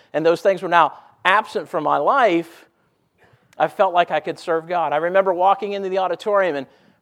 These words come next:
hearing, "Turn your eyes upon Jesus and look full in his wonderful face, and the things of this earth will grow strangely dim in the light of his glory and gla-, grace."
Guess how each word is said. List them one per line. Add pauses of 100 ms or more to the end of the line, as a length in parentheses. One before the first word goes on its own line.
(120)
hearing,
"Turn
your
eyes
upon
Jesus
and
look
full
in
his
wonderful
face,
and
the
things
of
this
earth
will
grow
strangely
dim
in
the
light
of
his
glory
and
gla-,
grace."